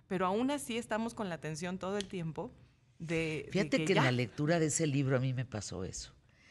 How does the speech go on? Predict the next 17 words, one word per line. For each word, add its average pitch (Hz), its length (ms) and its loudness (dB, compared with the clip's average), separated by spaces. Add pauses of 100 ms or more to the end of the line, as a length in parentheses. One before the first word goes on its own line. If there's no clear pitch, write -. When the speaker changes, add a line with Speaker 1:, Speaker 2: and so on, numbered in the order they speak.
(1040)
Speaker 2:
Como 151 260 4
tú 226 160 0
sabes 269 360 2
que 160 160 0
ya 160 180 4
va 170 100 0
a 175 40 -2
acabar, 143 560 0
pero 135 300 6
él 175 240 6
no 190 160 4
sabe 175 540 6
que 131 200 4
ya 147 180 8
va 151 100 6
a 170 40 6
acabar, 151 560 2